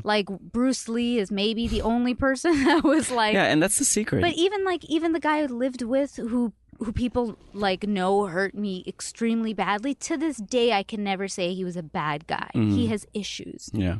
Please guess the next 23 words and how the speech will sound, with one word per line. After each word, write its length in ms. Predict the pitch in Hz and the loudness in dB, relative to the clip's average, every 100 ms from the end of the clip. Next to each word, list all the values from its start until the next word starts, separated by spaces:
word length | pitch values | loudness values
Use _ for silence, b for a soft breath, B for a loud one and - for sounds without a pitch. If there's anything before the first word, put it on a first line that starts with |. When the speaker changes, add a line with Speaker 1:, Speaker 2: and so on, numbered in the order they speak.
| - - | -6 -8
Speaker 1:
He 120 | 233 | -6
was 100 | 202 | -4
not 380 | 208 202 190 185 | -2 0 0 0
a 20 | |
bad 300 | 175 160 - | 0 -2 -4
dude. 320 | 151 60 - | -8 -8 -8
And 180 | 185 190 | -6 -4
I'm 160 | 180 | -4
like 500 | 180 175 165 - - _ _ _ _ _ _ _ _ - | -4 -4 -4 -6 -12 _ _ _ _ _ _ _ _ -2
Speaker 2:
And 120 | 123 | 0
that's 160 | 143 175 | 0 -2
a 40 | |
secret. 400 | - 151 - 85 | -2 -2 -2 -2
Speaker 1:
Yeah. 120 | 277 381 - | -2 -2 -2
Speaker 2:
That 220 | 110 117 | -2 2
really 240 | 120 120 | 4 4
is 140 | 101 104 | 2 0
a 40 | |
secret, 320 | - 95 98 | -2 -2 -2
because 320 | 92 104 92 | 0 0 0
I 80 | 90 | 0
feel 220 | - 101 | 0 2
like 320 | 98 95 - | 2 0 -4